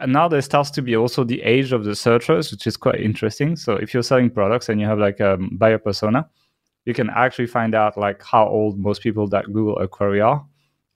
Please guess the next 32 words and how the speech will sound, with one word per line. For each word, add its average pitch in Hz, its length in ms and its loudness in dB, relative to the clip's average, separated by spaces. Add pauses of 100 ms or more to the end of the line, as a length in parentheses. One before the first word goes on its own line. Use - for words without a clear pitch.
(120)
which 120 340 0 (100)
it's 123 160 -2
not 180 200 0
perfect, 233 400 0
but 107 100 2
it's 101 80 -4
quite - 240 2
interesting. 127 520 -4 (440)
And 127 180 -2
for 120 220 2
us, 196 240 0
like, 110 220 0
when 120 180 2
we 113 300 0
would, 113 340 -6
for 123 180 -2
some 147 280 0
stuff, 175 320 -2
we 123 80 0
know 117 140 2
exactly 117 460 0
what 107 220 -2
kind 113 140 2
of 104 80 -2
people 113 320 0
buy 110 240 2
stuff, - 520 -4
and 110 280 -2
we 107 80 2
are 104 200 2
able 107 360 -2
to 101 320 -6